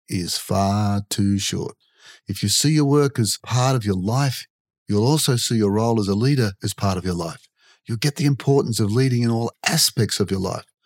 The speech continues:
The mindset of simultaneously achieving success and significance will open up endless possibilities of purposeful potential.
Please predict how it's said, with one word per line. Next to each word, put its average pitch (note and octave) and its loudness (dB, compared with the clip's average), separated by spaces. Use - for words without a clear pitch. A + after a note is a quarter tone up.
The G#2 0
mindset C3 2
of G2+ 0
simultaneously A#2+ 0
achieving G#2 0
success - 0
and F3 2
significance - -2
will A2 2
open A#2 2
up A2 0
endless D3 2
possibilities A#2+ 0
of G2 -4
purposeful B2+ -2
potential. - -4